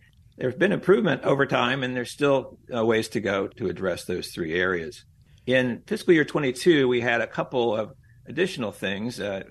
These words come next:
Small Business Administration was unable to receive an opinion on its financial statements, primarily due to accounting properly for the covid funding that was provided to them.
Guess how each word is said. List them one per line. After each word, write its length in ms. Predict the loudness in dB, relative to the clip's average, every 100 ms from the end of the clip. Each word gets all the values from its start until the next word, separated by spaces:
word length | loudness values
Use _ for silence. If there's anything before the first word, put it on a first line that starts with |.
| -18
Small 460 | -20 -18 -2 2 4
Business 340 | 2 0 -2
Administration 800 | 0 0 -2 0 2 2 2 -4
was 100 | -4 -2
unable 380 | 0 0 0 -2
to 180 | -4
receive 400 | -4 -4 -4 -4
an 80 | -4
opinion 380 | -6 -4 -2 -2
on 100 | -2
its 140 | -2
financial 420 | 0 0 0 -4 -4
statements, 680 | 0 0 0 -4 -6 -12 -16 -20 -6
primarily 580 | 0 4 6 6 6 4
due 340 | 4 4 4 2
to 420 | 0 0 0 -4 -10
accounting 500 | -2 0 2 0 -4 -6
properly 480 | 0 0 2 0 -2
for 160 | -2
the 100 | -4
covid 400 | -2 -2 -2 -4
funding 500 | -6 -2 -2 0 -4
that 120 | -6 -8
was 140 | -10
provided 580 | -8 -6 -2 -2 -4 -4
to 200 | -4 -2
them. 360 | -4 -8 -12